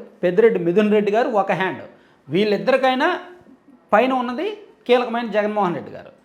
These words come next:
So ఇప్పుడు సీబీఐ కనుక ఒకవేళ రంగంలోకి దిగితే జగన్మోహన్ రెడ్డి గారి దగ్గర నుంచి వీళ్ళిద్దరితో సహా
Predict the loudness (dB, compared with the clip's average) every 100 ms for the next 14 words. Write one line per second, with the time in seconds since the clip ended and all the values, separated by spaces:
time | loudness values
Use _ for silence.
0 | _ _ _ 6 6 4 -6 -6 -2 2
1 | 4 2 0 0 2 2 2 2 0 0
2 | -2 -4 -6 -4 -6 -8 -12 -8 -4 -2
3 | 0 2 0 0 2 2 0 -4 -6 -6
4 | -8 -10 -12 -8 -6 -4 -6 -6 -6 -8
5 | -4 -4 -4